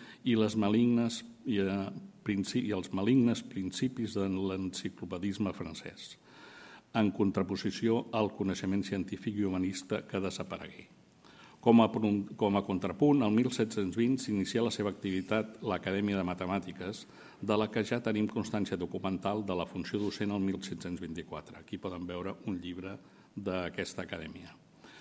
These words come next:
Aquests fets contradictoris, la supressió de la universitat i la creació de l'Acadèmia de Matemàtiques, permeten preguntar-se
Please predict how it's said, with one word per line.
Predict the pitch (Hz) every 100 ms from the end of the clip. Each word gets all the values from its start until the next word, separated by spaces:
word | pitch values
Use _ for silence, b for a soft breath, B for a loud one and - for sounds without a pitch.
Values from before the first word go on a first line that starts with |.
| B B 110
Aquests | 139 131 -
fets | 120 -
contradictoris, | 101 95 95 90 110 123 151 135
la | 98
supressió | - 95 - 98
de | 98
la | 95
universitat | 95 95 - 95 92 95
i | 92
la | 90
creació | 104 92 - 107
de | 98
l'Acadèmia | 90 90 87 90
de | 90
Matemàtiques, | 90 98 110 113 - 127
permeten | - 98 104 98 95
preguntar-se | 90 87 87 85 82 - 82